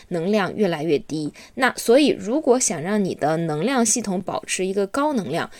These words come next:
显然我们就要让它尽量的少漏电，尽量的多充电，对吧？好，那所以呢，我们先来看一看我们的能量通常会是在哪里漏掉的。第一个会让我们漏电的地方呢，叫大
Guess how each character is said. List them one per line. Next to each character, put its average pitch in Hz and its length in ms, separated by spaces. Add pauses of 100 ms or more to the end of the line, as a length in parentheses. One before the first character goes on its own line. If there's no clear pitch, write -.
(120)
显 190 360
然 170 260
我 233 120
们 147 200
就 202 220
要 196 180
让 196 160
它 - 200
尽 247 260
量 226 180
的 185 80
少 - 340
漏 226 200
电， 185 260
尽 220 160
量 190 160
的 160 100
多 208 240
充 226 300
电， 226 220
对 165 80
吧？ 139 160 (340)
好， - 280 (180)
那 247 220
所 214 220
以 254 100
呢， 185 140
我 180 100
们 - 120
先 226 220
来 196 100
看 - 260
一 180 60
看 185 200
我 123 80
们 - 100
的 202 100
能 170 240
量 185 240
通 339 320
常 - 340
会 254 120
是 247 140
在 214 240
哪 185 200
里 233 180
漏 359 300
掉 - 260
的。 - 180 (640)
第 285 200
一 302 60
个 269 180
会 220 160
让 196 140
我 180 60
们 160 180
漏 226 180
电 185 200
的 170 80
地 175 160
方 170 200
呢， 160 140
叫 160 240
大 - 180